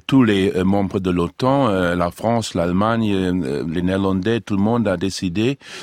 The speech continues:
d'ailleurs sous la présidence de Barack Obama, de faire augmenter le budget militaire en direction de deux pour cent jusqu'à l'é-, euh, jusqu'à l'an deux mille vingt-quatre.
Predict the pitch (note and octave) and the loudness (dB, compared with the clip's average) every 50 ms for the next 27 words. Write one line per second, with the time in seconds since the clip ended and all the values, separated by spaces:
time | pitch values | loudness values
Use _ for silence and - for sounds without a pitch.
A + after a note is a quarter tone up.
0 | - - - - F#2+ G2+ A2+ A#2+ A2+ - - - - C3 A#2+ G#2+ G2 - F#2+ G#2 | -18 -12 -6 -2 0 2 2 2 0 0 -2 -2 0 2 2 2 2 2 -2 -2
1 | F#2 G2+ F#2+ F#2 G#2 G#2 G2+ F2 - - F#2+ F2+ F2 E2+ F2 G2 G2+ F#2+ G2 F#2+ | -2 -2 -2 0 0 0 0 -2 -4 -2 -2 -2 0 2 0 0 0 0 -2 -2
2 | F2 G2+ F#2 E2+ F2 F2+ F2+ F2+ G2 G2+ A2 C3 D3+ D#3 - - - - - - | 0 -2 -2 0 0 0 0 0 0 2 2 0 0 -2 -6 -14 -20 -20 -18 -10
3 | - G2+ F#2+ - A2+ G#2+ G2+ G2 G#2 F#2+ - G2+ F#2+ F2+ G#2+ G#2 G2+ F#2+ F2 G2 | -6 -6 -4 -2 -2 -2 0 0 -2 0 0 -2 -2 0 0 0 0 0 0 -2
4 | F2+ - G2+ G2 F#2+ G2 F#2 F#2 F2+ - - A2 A2 A#2 G#2 G#2+ G2 F#2 G2+ F#2+ | -2 0 -2 -2 0 0 0 -2 -2 -2 0 0 0 2 0 0 -2 -2 -2 -4
5 | F2+ F#2 E2+ - - G2+ G2 F#2 F2+ D#2 E2+ F#2 F2 - - D#2 D#2 - - B2+ | -4 -4 -6 -4 -4 -2 -2 -2 -2 0 0 -2 -2 -2 -6 -8 -6 -4 -2 -2
6 | B2+ A#2 G2+ G2+ F2+ - - F#2 F2+ F2+ F#2 F#2 - - F2 F2 F2 D#2+ - - | -2 -2 -2 -6 -8 -6 -4 -4 -2 -2 -2 -4 -4 -2 -2 -2 -2 -2 -2 -4
7 | G2 F2+ - - - F2 F2 F2+ F2 F2 C2 D2 D#2+ D#2 E2+ E2+ E2 D#2+ D#2 D2 | -6 -6 -6 -4 -4 -2 -2 0 -2 -2 -4 -4 -4 -2 -2 -2 -2 -2 -4 -6
8 | D#2 D#2 C#2+ - E2 D2 - - - A#2+ B2 - - - D#3 D3+ | -6 -8 -8 -8 -10 -12 -10 -4 -2 -2 -2 -2 -4 -4 -4 -4